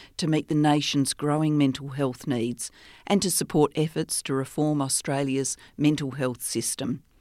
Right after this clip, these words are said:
Through covid, Beyond Blue rapidly developed mental health resources to support people through the pandemic.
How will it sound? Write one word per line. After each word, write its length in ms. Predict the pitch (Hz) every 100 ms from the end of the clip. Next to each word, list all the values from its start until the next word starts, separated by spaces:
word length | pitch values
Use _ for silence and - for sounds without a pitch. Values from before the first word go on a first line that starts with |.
| _ _
Through 260 | - 214
covid, 560 | 208 175 165 170 170 139
Beyond 460 | - 143 156 170 156
Blue 320 | 160 151 151
rapidly 600 | 131 131 170 180 - 147
developed 520 | 135 123 135 135 -
mental 320 | 143 139 147 143
health 280 | 143 127
resources 680 | - 131 139 135 131 131 131 - - -
to 100 | -
support 560 | 165 175 - - 160 -
people 380 | - 147 147 127
through 340 | - - 143
the 100 | 131
pandemic. 760 | 117 131 127 127 127 123 -